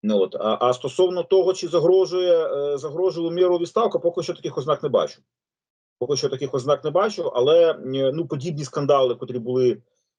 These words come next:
е, під час каденції, е, пана Резнікова, вони, зрештою, і призвели до його відставки великою мірою. Тобто почалося з яєць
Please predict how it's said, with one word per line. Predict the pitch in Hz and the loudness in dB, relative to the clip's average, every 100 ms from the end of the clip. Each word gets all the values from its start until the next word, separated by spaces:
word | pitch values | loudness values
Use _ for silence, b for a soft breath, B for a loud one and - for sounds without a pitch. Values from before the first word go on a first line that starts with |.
| _ - | _ -2
е, | 98 101 104 80 71 65 - - | 4 6 6 4 2 -2 -6 -6
під | - | 0
час | 127 | 0
каденції, | - 123 127 110 120 113 110 107 107 110 | 0 2 2 2 -2 2 2 2 -2 -4
е, | 113 113 110 107 | -4 -2 -2 0
пана | 131 143 | 0 0
Резнікова, | 214 214 214 - 110 | 0 0 -2 -4 -4
вони, | 120 175 | -4 -6
зрештою, | 180 165 175 - 165 | 0 0 0 -4 -8
і | 151 | -8
призвели | 147 151 120 90 | -10 -6 -4 -4
до | 87 | -4
його | 87 | -6
відставки | 85 - - _ _ _ _ _ _ _ _ _ _ _ | -10 -14 -18 _ _ _ _ _ _ _ _ _ _ _
великою | 101 92 101 92 | -6 -6 -6 -8
мірою. | 85 78 76 | -8 -8 -8
Тобто | - - | -12 -12
почалося | 104 117 120 110 | -6 2 4 6
з | |
яєць | 151 208 214 | 6 6 4